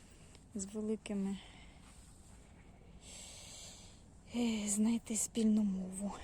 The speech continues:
Ось я ще згадала Офіопагон. Ну, я його показувала, але щ-, зараз усі злаки, е, хочу запихнути у одне відео.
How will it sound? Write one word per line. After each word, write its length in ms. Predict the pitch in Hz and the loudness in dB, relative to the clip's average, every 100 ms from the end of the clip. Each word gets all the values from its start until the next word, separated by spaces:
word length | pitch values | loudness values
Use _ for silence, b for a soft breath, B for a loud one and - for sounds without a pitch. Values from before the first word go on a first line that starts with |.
| B B B - | B B B -14
Ось 540 | 214 233 247 - - 214 | -10 -8 -6 -4 -4 -4
я 140 | 202 | -6
ще 240 | 196 - 196 | -4 -4 -4
згадала 600 | 180 190 170 220 269 214 | -4 -4 0 0 2 2
Офіопагон. 1040 | 220 - 226 208 - 202 175 175 190 262 370 B B B B B 240 | 0 0 -2 -2 0 -2 -2 -4 0 0 0 B B B B B 2
Ну, 80 | |
я 400 | 240 208 196 185 | 4 6 4 4
його 340 | - 185 196 190 | 2 2 2 0
показувала, 800 | - - 403 330 240 208 202 196 | -2 4 6 6 4 2 4 2
але 160 | 208 | 2
щ-, 220 | 226 - 196 | 2 2 2
зараз 480 | 254 254 226 - | 2 4 4 0
усі 240 | 214 - 220 | -2 -2 0
злаки, 720 | 208 247 320 - 240 240 - - | 0 2 0 0 -2 0 -2 -4
е, 380 | 208 214 220 - | -4 -4 -6 -8
хочу 320 | 233 226 - 202 | -8 -6 -6 -4
запихнути 680 | 196 - - 220 226 - | -4 -6 -4 0 0 0
у 200 | 202 202 | -2 -2
одне 340 | 190 185 202 190 | -4 0 0 -2
відео. 380 | 180 - - | -4 -8 -6